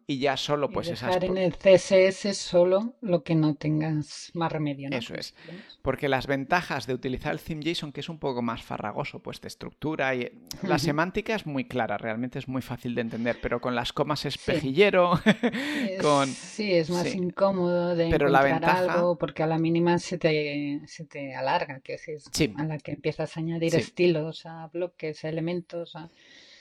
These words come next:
Speaker 1: Sí,
Speaker 2: Tela.
Speaker 1: eso, eso sí que poder modul-, o sea, sí, ya me iba a complicar yo con la palabra otra vez. Poder hacer módulos para gestionar algunas cosas podría llegar a tener sentido, ¿eh? No sé si por
Speaker 2: Mm.
Speaker 1: estilos, settings, no sé,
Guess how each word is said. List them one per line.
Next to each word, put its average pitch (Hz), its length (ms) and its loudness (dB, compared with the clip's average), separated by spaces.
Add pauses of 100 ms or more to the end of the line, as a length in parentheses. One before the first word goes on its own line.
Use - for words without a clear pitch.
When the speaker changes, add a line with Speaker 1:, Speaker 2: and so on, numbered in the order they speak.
(460)
Speaker 1:
Sí, 170 300 2
Speaker 2:
Tela. 156 140 4
Speaker 1:
eso, - 280 -2
eso 165 280 0
sí - 200 -2
que 180 280 2
poder 143 720 0
modul-, 135 880 -2 (100)
o 131 60 -8
sea, 120 640 -2
sí, - 240 -8
ya 123 120 0
me 127 120 2
iba 123 80 6
a 123 40 2
complicar 123 460 -4
yo 65 100 -4
con 62 120 -4
la 55 120 -6
palabra 52 640 -6
otra - 220 -2
vez. - 140 -2 (420)
Poder 131 260 2
hacer 175 300 -2
módulos 139 600 0
para - 240 -2
gestionar 131 800 0 (420)
algunas 131 440 -2
cosas 170 340 -8
podría 160 640 2
llegar 139 340 0
a 175 80 -4
tener 143 260 -4
sentido, 123 500 0
¿eh? 151 60 -2
No 175 120 -4
sé 151 140 -4
si 147 140 -2
por 127 180 0
Speaker 2:
Mm. 120 40 0
Speaker 1:
estilos, 139 760 0
settings, 147 440 0
no 151 100 0
sé, 127 240 -2